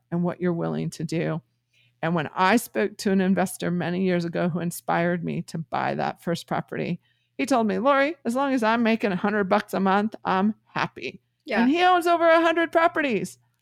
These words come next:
Speaker 1: I was like, "If he's good with a hundred bucks, I'm good
Speaker 2: <laughs> Right?
Speaker 1: with a hundred bucks." And now I make fifteen hundred bucks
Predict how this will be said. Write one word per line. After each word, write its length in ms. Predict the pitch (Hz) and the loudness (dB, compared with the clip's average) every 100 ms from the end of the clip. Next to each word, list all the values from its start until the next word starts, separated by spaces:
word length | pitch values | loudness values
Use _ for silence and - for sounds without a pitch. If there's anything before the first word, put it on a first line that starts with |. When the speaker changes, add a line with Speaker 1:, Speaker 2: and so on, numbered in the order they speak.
| _ _ | _ _
Speaker 1:
I 160 | 220 233 | 4 6
was 120 | 254 | 6
like, 200 | 233 214 | 4 4
"If 180 | - - | 0 0
he's 220 | 185 277 | 0 0
good 160 | 339 311 | -2 0
with 120 | 320 | 0
a 60 | 302 | 0
hundred 220 | 311 311 | -2 0
bucks, 360 | 285 294 320 262 - - - | 2 2 0 -4 -8 -10 -2
I'm 200 | 180 180 | 0 0
good 160 | 160 - | -2 -2
Speaker 2:
<laughs> 0 | |
Right? 160 | 139 | 0
Speaker 1:
with 80 | - | 0
a 20 | |
hundred 240 | - 160 - | 0 -4 -4
bucks." 400 | 60 55 _ 254 - 277 - _ _ _ _ - _ - - - | -6 -6 _ -16 -10 -10 -10 _ _ _ _ -20 _ -18 -16 -2
And 140 | 190 190 | 2 4
now 120 | 185 | 4
I 120 | 185 | 2
make 200 | 202 185 | 0 -2
fifteen 380 | 277 - 175 175 | -8 -8 -4 -2
hundred 260 | 180 170 170 | -2 -2 0
bucks 380 | 175 190 - | 0 0 -10